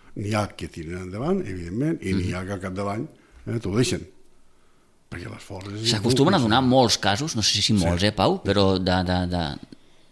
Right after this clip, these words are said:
Speaker 2: de jugadors del, del Sitges, en aquest cas, que, que estan en una edat encara de, de formació i de,
Speaker 1: Eh,
Speaker 2: i
Speaker 1: sí,
Speaker 2: de, per tant,
Speaker 1: sí.
Speaker 2: d'aprenentatge,
Speaker 1: D'aprenentatge.
Speaker 2: de que et plantegen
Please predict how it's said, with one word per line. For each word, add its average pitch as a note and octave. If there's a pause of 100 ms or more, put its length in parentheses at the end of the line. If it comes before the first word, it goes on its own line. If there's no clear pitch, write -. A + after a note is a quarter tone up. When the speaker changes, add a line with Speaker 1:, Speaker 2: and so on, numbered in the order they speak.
(300)
Speaker 2:
de D#2
jugadors G2
del, F#2+
del D#2
Sitges, G#2+
en A2
aquest G2+
cas, A#2
que, F2+
que -
estan F2+
en F#2
una F#2
edat F2+
encara F2
de, F2
de D#2
formació G#2
i G2
de, F#2 (340)
Speaker 1:
Eh, F2+
Speaker 2:
i E2+
Speaker 1:
sí, G2+
Speaker 2:
de, G#2+
per G#2
tant, A2
Speaker 1:
sí. -
Speaker 2:
d'aprenentatge, G#2+
Speaker 1:
D'aprenentatge. F#2
Speaker 2:
de G#2
que A2 (460)
et A2 (100)
plantegen A#2+